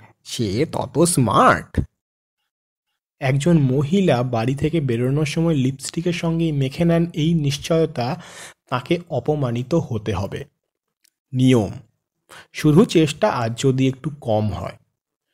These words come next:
স্রেফ স্ত্রীলিঙ্গবাচক মানুষ হয়ে জন্মেছেন বলে তার একটু আনমনা হওয়া, আলগা পথ চলা, একলা সিনেমা দেখার সামান্য মৌলিক অধিকার আমরা কেড়ে নিলাম।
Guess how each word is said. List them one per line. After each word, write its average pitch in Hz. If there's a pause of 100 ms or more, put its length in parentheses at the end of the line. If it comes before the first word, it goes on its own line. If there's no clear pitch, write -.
(380)
স্রেফ - (280)
স্ত্রীলিঙ্গবাচক 226 (200)
মানুষ 139
হয়ে 156
জন্মেছেন 147
বলে 117 (640)
তার 175 (200)
একটু 185
আনমনা 139
হওয়া, 117 (240)
আলগা 135
পথ 123
চলা, 120 (200)
একলা 135
সিনেমা 143
দেখার 123 (160)
সামান্য 214
মৌলিক 175
অধিকার 170
আমরা 139
কেড়ে 104
নিলাম। 87